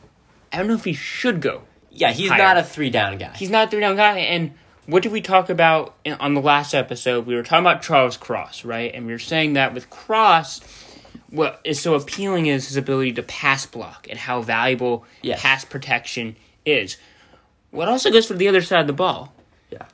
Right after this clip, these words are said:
Speaker 1: Being a two down run stopper isn't very valuable in the N F L.
Speaker 2: Yeah.
Speaker 1: You can find those guys in the, on day three or sign them to, like, cheap one year contracts.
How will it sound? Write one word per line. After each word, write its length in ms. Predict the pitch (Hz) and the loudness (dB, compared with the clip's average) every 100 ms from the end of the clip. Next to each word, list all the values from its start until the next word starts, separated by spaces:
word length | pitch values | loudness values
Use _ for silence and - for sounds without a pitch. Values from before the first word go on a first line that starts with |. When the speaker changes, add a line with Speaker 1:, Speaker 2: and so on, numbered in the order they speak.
| _ _ _ _ _ _ | _ _ _ _ _ _
Speaker 1:
Being 360 | 185 233 285 285 | 0 4 6 6
a 120 | 226 165 | 4 -2
two 320 | - - 185 | -10 -8 -6
down 280 | 202 196 185 | -2 -2 0
run 160 | 139 160 | 0 -2
stopper 520 | - 202 214 226 247 - _ _ _ _ _ - - _ _ _ | -4 -6 -6 -8 -12 -14 _ _ _ _ _ -18 -18 _ _ _
isn't 300 | 220 254 262 | -2 0 2
very 180 | 277 226 | 2 0
valuable 360 | 190 233 160 | 0 0 -2
in 80 | 117 | -4
the 80 | 107 | -6
N 60 | |
F 140 | 101 - | -10 -10
L. 280 | 95 71 _ | -10 -12 _
Speaker 2:
Yeah. 280 | 123 117 113 - | -12 -10 -12 -14
Speaker 1:
You 160 | - 190 | -14 -4
can 200 | 269 233 | 0 0
find 440 | 180 175 202 226 | -2 -4 0 0
those 180 | 196 175 | 0 -4
guys 480 | 165 143 180 170 - - - - _ _ _ | -4 -4 -4 -4 -8 -18 -20 -20 _ _ _
in 260 | 170 175 | 0 0
the, 380 | 160 156 123 120 - | 0 0 -2 -8 -6
on 200 | 143 131 | -4 -2
day 240 | 135 151 | 0 0
three 520 | 160 131 127 139 156 | -2 -6 -4 -2 -2
or 160 | - 131 | -2 -6
sign 340 | - 131 139 | -4 -2 -2
them 60 | 147 | -2
to, 60 | 147 | -4
like, 220 | 127 - | -6 -8
cheap 360 | - 143 143 - - | -8 -6 -6 -12 -8
one 240 | 131 135 | -4 -2
year 180 | 131 127 | -2 -4
contracts. 800 | - 123 135 139 - - - | -8 -6 -6 -6 -12 -18 -20